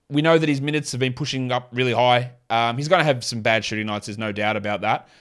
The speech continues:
He's probably more relied upon as a steals and assists streamer, or steals and assists specialist, maybe more to the point. But he, he should be rostered by somebody.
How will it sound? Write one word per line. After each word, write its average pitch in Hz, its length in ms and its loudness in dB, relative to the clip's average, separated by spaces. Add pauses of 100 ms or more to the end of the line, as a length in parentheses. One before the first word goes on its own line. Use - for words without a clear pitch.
(180)
He's 139 160 -6
probably 190 400 2
more 156 420 2
relied 139 360 2
upon 135 260 -4
as 123 120 -6
a 113 60 -8
steals 131 580 -2
and 123 120 -4
assists - 680 -4
streamer, 190 460 0 (500)
or 139 260 0
steals 156 320 0
and 139 60 -4
assists 123 300 -6
specialist, 165 560 -4
maybe 123 400 -2
more 117 180 -4
to 110 120 -10
the 107 60 -8
point. 151 280 -4 (240)
But 196 80 -4
he, 175 180 -4
he 170 120 -6
should 208 160 -4
be 202 60 0
rostered 151 300 2
by 120 120 2
somebody. 98 380 -6